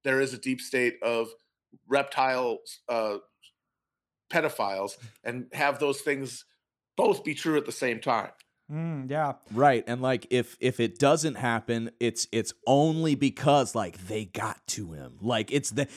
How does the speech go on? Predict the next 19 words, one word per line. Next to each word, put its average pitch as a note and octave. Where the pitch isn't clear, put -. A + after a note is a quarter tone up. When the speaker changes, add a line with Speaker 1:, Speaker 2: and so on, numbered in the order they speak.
Speaker 3:
you C#3
know, D3
it's, C#3+
there's D#3
a C#3
built-in D#3
fail-safe C3+
for, A#2+
like, A2+
when A#2
no-, C3
you C3+
know, A2+
every C#3+
time A#2+
nothing A2
happens. F2
Speaker 1:
Yeah. -
Speaker 2:
I, D#4